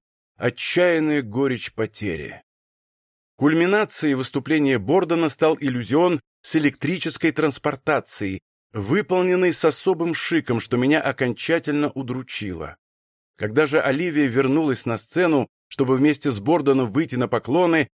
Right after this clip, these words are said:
я был просто убит. Она так и светилась красотой, счастьем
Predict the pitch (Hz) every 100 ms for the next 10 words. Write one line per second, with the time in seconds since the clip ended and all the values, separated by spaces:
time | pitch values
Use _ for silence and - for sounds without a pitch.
0 | _ _ _ 101 135 170 151 - 175 180
1 | - 160 160 156 135 117 131 104 - -
2 | _ _ _ _ _ _ 107 127 180 170
3 | 156 - 135 120 180 165 135 - 151 139
4 | - 123 - 175 143 - 180 180 135 -
5 | 147